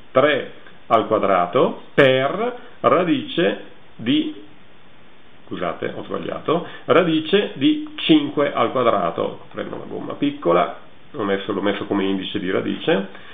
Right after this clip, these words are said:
Allora, radice di cinque al quadrato. Vedete, qui essendoci il per, a differenza di qua che avevo il più, eh, posso farla questa operazione, tant'è vero che la radice di tre al quadrato è tre,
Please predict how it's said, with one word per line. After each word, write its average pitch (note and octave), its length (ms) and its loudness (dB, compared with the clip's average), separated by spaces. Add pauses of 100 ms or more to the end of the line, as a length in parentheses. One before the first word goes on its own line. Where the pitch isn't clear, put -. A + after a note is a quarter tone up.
(120)
Allora, D3+ 320 4
radice F3 440 0
di C#3+ 360 -4
cinque D3+ 720 0
al B2+ 200 4
quadrato. G#2+ 480 4
Vedete, C3 380 4
qui A#3+ 220 6
essendoci A3 580 0
il C#3 100 2
per, C#3 560 2 (160)
a C3+ 100 6
differenza E3+ 540 4
di C#3+ 120 2
qua E3 160 4
che E3+ 80 0
avevo C#3+ 240 2
il G#2+ 80 2
più, C#3 640 2 (100)
eh, D#3+ 420 2 (240)
posso C4 360 6
farla A3+ 380 2
questa D#3 200 -2
operazione, C3+ 600 0
tant'è C3 260 2
vero E3 320 2
che D3 360 0
la A2+ 120 4
radice B2+ 460 2
di F#2+ 100 -2
tre B2 160 6
al A#2+ 80 2
quadrato D#3+ 560 2
è A#2+ 100 -4
tre, A2+ 360 0